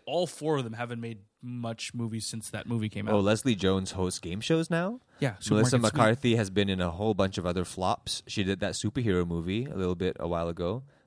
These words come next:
Speaker 2: That's on
Speaker 1: What?
Speaker 2: Netflix. Yeah, she did this, like, "Oh, we're superheroes, but we're funny" kind of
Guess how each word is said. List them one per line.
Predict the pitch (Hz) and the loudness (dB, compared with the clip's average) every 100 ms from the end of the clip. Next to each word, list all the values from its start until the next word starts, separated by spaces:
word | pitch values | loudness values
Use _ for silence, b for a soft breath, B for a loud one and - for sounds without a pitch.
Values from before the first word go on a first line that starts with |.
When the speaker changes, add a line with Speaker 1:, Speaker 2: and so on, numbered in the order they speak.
| b | b
Speaker 2:
That's | 101 - | -4 4
on | 117 | 6
Speaker 1:
What? | 120 214 | 6 4
Speaker 2:
Netflix. | - - - | 2 -2 -2
Yeah, | 185 104 | 0 0
she | 95 | -2
did | 107 120 | 0 0
this, | 110 113 | 0 0
like, | 104 92 - _ b b b b _ _ - | 0 0 -2 _ b b b b _ _ 2
"Oh, | 175 202 151 | 6 6 6
we're | 120 | 4
superheroes, | 131 160 160 160 135 120 107 101 | 4 4 6 4 6 6 6 4
but | 95 85 | 0 -2
we're | 110 | 0
funny" | - 113 95 87 | 0 0 0 0
kind | 95 90 | -2 0
of | 87 | -2